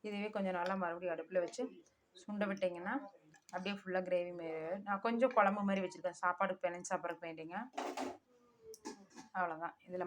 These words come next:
மல்லித்தழை தூணிங்கன்னா முடிஞ்சதுப்பா. சரிங்களா? ஈஸியான, சுவையான சிக்கன் கிரேவி தயார். இனி இதை அடுப்புல வச்சு ஹீட் பண்ணி கொஞ்சம் நல்லா இந்த குழம்பு சுண்டுற அளவுக்கு விட்டுட்டிங்கன்னா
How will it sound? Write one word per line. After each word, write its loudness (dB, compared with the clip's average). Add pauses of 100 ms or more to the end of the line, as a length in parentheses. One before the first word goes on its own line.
மல்லித்தழை -4 (100)
தூணிங்கன்னா -8 (1160)
முடிஞ்சதுப்பா. -2 (240)
சரிங்களா? -6 (1300)
ஈஸியான, -2 (480)
சுவையான 0 (380)
சிக்கன் -2
கிரேவி -2 (880)
தயார். 2 (160)
இனி 0
இதை 2
அடுப்புல 2
வச்சு 0 (680)
ஹீட் 0
பண்ணி 4 (800)
கொஞ்சம் 6
நல்லா 6
இந்த 6 (840)
குழம்பு 2
சுண்டுற 2
அளவுக்கு 4
விட்டுட்டிங்கன்னா -2